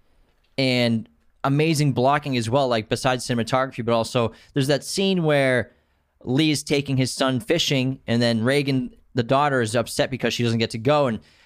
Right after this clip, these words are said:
not just, not only is it a beautiful shot, but blocking wise with the characters, they're just walking in opposite directions. They're heading towards the fishing hole, and then she's walking away angrily. So things like that,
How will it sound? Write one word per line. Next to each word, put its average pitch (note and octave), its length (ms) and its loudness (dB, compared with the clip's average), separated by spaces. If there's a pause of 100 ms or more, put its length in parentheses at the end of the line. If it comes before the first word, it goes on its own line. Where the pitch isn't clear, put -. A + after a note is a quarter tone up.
not C#3+ 260 -2
just, D#3 300 -4
not D3+ 320 2
only C#3+ 140 0
is B2+ 100 -2
it B2+ 40 0
a A#2+ 40 2
beautiful A#2+ 280 0
shot, D3 280 0
but G#2+ 120 -8
blocking C3+ 400 0
wise A2+ 240 0
with G#2 80 -14
the A2+ 60 -8
characters, C#3+ 640 -2
they're A2 120 -2
just G#2 160 -8
walking A2+ 380 -2
in G#2+ 80 -4
opposite G2+ 320 -4
directions. G#2+ 680 -4 (400)
They're A2+ 140 2
heading A2+ 240 0
towards G#2 240 -2
the G#2+ 80 -2
fishing A2+ 300 -2
hole, G#2+ 240 0
and G#2 80 -6
then G2+ 100 -6
she's G#2+ 240 -4
walking G#2+ 340 -2
away G#2 260 -2
angrily. A2 400 -2
So G2+ 280 -2 (240)
things G3 240 0
like D#3 240 -2
that, C#3 380 0